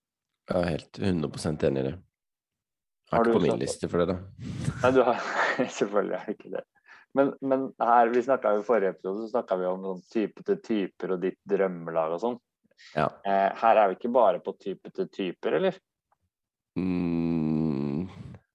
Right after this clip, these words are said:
Speaker 1: eh,
Speaker 2: Når vi kommer nedover her nå, for den, det har du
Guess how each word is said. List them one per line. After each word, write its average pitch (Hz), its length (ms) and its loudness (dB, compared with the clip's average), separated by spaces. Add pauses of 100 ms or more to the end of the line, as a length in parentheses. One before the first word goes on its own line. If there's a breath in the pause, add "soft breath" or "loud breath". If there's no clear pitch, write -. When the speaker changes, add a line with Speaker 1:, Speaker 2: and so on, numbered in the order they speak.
(300)
Speaker 1:
eh, 76 680 2
Speaker 2:
Når 101 160 -8
vi 107 80 -2
kommer 98 280 -2
nedover 90 300 0
her 95 120 0
nå, 117 80 2 (160)
for 104 140 -10
den, 110 280 0 (280)
det 113 120 2
har 117 160 4
du 107 100 -2